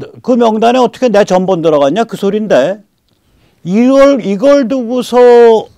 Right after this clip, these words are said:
선거법상에 이때까지 심각한 처벌이 있은 적이 없어요. 여기 후보님들이 주로 구해주신 명단인데, 왜냐하면 이 국회의원 출마한 사람들 전부 그 저거 띄우잖아. 그 문자 메시지 띄우잖아.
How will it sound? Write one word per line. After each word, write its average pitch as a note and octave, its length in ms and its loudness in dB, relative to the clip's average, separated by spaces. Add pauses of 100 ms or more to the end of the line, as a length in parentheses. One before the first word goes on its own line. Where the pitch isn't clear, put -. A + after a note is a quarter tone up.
선거법상에 A#3 1120 -2
이때까지 A3 400 -2
심각한 A3+ 480 -8
처벌이 G#3 400 -4
있은 G3 240 -10
적이 F#3+ 200 -6
없어요. D#3 800 -4
여기 D#3+ 160 -6
후보님들이 F#3+ 800 -8
주로 C#3 220 -10
구해주신 B2 480 -10
명단인데, G#2+ 640 -12
왜냐하면 F3 760 -8 (1200)
이 B3+ 160 -6
국회의원 B3+ 640 0
출마한 A#3 460 -2
사람들 A3+ 500 -2 (100)
전부 C4+ 640 -4
그 A3+ 280 2
저거 G#3 300 -2
띄우잖아. E3 600 -2
그 D3 100 -6
문자 F3 340 -2
메시지 D3+ 400 -6
띄우잖아. A#2 460 -8